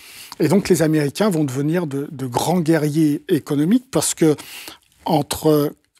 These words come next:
quatre-vingt-neuf, la chute du mur de Berlin, quatre-vingt-onze, l'affaire irakienne,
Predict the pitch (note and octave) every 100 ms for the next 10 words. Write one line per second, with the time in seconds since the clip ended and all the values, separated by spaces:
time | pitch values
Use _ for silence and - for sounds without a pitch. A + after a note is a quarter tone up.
0 | - - D#3 - D#3 D#3+ E3 D3 - -
1 | C#3 D#3 D#3 C#3+ D3 D3 C#3+ C#3 D3 -
2 | - F3 - E3 D#3+ D#3 D#3 - D3 -
3 | D#3 C3 C3 B2+ - E3+ G3+